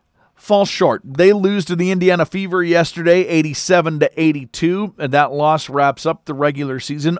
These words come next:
Oh for four in Minnesota sports on a Sunday. Not great. Um, the Lynx are actually getting ready to,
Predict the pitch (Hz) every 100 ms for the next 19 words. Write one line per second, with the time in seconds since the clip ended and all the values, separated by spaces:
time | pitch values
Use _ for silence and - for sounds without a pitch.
0 | - 175 214 214 208 185 - - 190 214
1 | 190 180 165 160 160 160 - 147 147 -
2 | - 156 165 - 127 120 - 131 117 117
3 | 123 120 _ - - - - 156 185 160
4 | 135 123 165 165 139 - - - - -
5 | 147 151 147 156 185 226 233 196 180 190
6 | 165 185 165 170 180 180 - 185 180 175
7 | 165